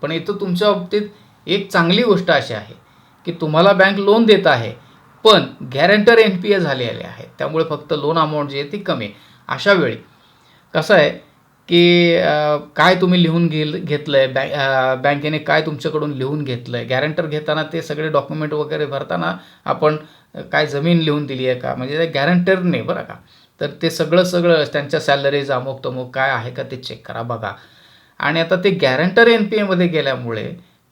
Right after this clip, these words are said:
त्यांचं आता काही होऊ शकत नाही, हे कंडिशन बँकेनेच डिक्लेअर केलेली असते जवळपास. नॉन परफॉर्मिंग ॲसेट म्हणजे आता ह्यांचा काही उपयोगच नाही आपल्याला, ह्यांच्याकडून रिकव्हरीज करणं अवघड आहे असे,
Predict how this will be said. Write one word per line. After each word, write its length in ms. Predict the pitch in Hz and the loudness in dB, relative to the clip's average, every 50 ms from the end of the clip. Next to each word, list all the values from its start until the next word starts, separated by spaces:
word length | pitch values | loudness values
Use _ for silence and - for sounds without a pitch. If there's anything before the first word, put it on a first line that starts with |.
| _ _ | _ _
त्यांचं 300 | 156 156 156 156 - 175 | -2 -2 -2 0 0 0
आता 140 | 165 165 170 | 0 2 2
काही 200 | 170 170 170 165 | 4 4 4 4
होऊ 260 | 131 127 147 170 165 | 2 0 0 0 0
शकत 360 | 165 151 135 - 147 - - | 0 -2 -4 -6 -8 -8 -6
नाही, 160 | 147 147 143 | -8 -8 -6
हे 420 | 123 127 131 143 160 - - - _ - | -6 -6 -6 -6 -8 -10 -12 -16 _ -4
कंडिशन 540 | 156 143 143 147 139 - - 135 123 120 120 | -2 -2 -2 -4 -4 -4 -4 -6 -6 -6 -6
बँकेनेच 580 | 131 131 143 127 147 147 160 175 175 175 - - _ _ _ _ _ _ _ - | -6 -6 -6 -6 -6 -4 -2 -2 -2 -4 -6 -12 _ _ _ _ _ _ _ -4
डिक्लेअर 400 | 156 185 208 208 208 185 170 170 | -2 -2 0 2 4 4 4 4
केलेली 300 | - 139 120 113 110 104 | 2 -2 -6 -6 -6 -8
असते 220 | 104 - - 127 | -10 -10 -12 -12
जवळपास. 640 | 123 131 165 196 220 196 - 120 - 98 - - - _ _ _ _ _ _ _ _ _ | -2 2 2 4 4 2 0 -2 -4 -8 -10 -12 -18 _ _ _ _ _ _ _ _ _
नॉन 180 | - 165 180 175 | -4 -2 -2 0
परफॉर्मिंग 540 | 180 190 185 180 180 196 196 196 214 214 208 | 2 0 0 2 0 -2 -2 -2 -2 -2 0
ॲसेट 260 | 180 165 175 202 190 | 0 0 -2 -4 -6
म्हणजे 240 | 196 190 185 185 190 | -4 -6 -4 -2 -2
आता 140 | 185 180 190 | 0 0 0
ह्यांचा 300 | 170 147 151 - 180 170 | 0 -2 -2 -4 -4 -2
काही 140 | 175 180 | 0 0
उपयोगच 440 | 180 156 - - 170 165 156 151 147 151 | 0 0 -2 -4 -4 -4 -4 -4 -6 -8
नाही 140 | 127 113 - | -10 -12 -12
आपल्याला, 300 | - - - - - - _ _ _ _ _ _ _ _ _ | -14 -14 -16 -16 -16 -16 _ _ _ _ _ _ _ _ _
ह्यांच्याकडून 440 | 135 139 131 170 170 175 185 175 | -12 -2 0 2 4 4 4 4
रिकव्हरीज 480 | 147 143 139 - 185 185 196 220 220 220 | 2 -2 -2 0 2 2 4 2 0 0
करणं 280 | - 185 165 165 170 156 | -2 -2 0 0 0 0
अवघड 320 | 143 127 117 117 120 - | 0 0 -2 -4 -6 -6
आहे 80 | - - | -6 -8
असे, 500 | 143 135 120 - 151 123 110 - - | -8 -8 -8 -8 -10 -10 -10 -12 -18